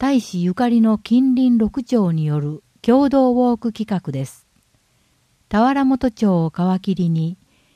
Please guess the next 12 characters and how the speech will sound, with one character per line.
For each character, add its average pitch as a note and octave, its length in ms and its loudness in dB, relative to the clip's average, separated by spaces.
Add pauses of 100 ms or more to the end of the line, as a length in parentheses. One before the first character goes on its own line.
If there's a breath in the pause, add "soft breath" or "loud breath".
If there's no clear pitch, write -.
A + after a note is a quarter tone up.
(200)
令 B3+ 240 0
和 G#3 120 0
四 F3+ 200 2
年 F#3+ 340 2
二 G3+ 160 4
月 A#3+ 260 0
の G#3 180 2
斑 A#3+ 300 0
鳩 B3 140 0
町 F#3+ 260 0
ま D3+ 140 -2
で C#3 240 -8